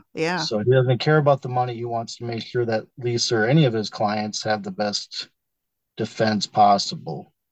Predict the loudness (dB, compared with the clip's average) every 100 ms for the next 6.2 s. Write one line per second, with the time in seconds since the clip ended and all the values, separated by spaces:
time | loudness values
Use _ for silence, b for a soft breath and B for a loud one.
0 | _ _ 0 2 4 4 4 4 2 0
1 | 0 0 0 -6 -4 -4 -4 -6 -6 -4
2 | -4 -4 -12 b b b b _ -2 2
3 | 4 4 2 2 4 4 2 -2 -10 b
4 | b b -4 4 4 4 2 2 2 2
5 | 2 2 2 0 -4 -6 -2 -2 -2 -4
6 | -4 -4